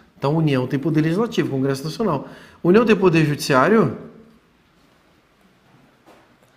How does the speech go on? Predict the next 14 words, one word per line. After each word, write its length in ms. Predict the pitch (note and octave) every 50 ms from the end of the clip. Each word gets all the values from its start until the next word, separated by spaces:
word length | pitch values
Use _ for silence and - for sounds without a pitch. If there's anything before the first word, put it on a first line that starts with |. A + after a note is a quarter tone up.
| _ _ _ _ _ _ _ _ _ _ _ _ _ _ _ _ _ _ _ _ _ _ _ _ _ _ -
Nós 160 | C#3 C3+ B2
vamos 160 | D3+ D#3 C#3+
aprender. 480 | E3 D#3 - G3+ A#3 A3 F#3 F#3+ G3+ G3+ E3
União 240 | D#3 D3+ D3+ D3+ D#3
tem 100 | E3 D3+
poder 220 | - E3 D#3+ D#3+
judiciário 360 | D#3 D3+ C#3+ - D#3+ D3+ E3+
e 40 | F3+
são 240 | F3 - G3 A3 A3
vários 800 | E3+ C#3 B2 B2+ D3+ C#3 D3 E3+ G3 G#3+ G3 E3+ D3 C#3 B2 C3+
órgãos 340 | C#3 C3+ C#3 C3+ C3 C3 B2
do 60 | B2
poder 260 | C3 C3 A#2+ B2 A#2+
judiciário. 460 | A#2+ A#2 - - - G#2+ F#2+ F#2 F#2+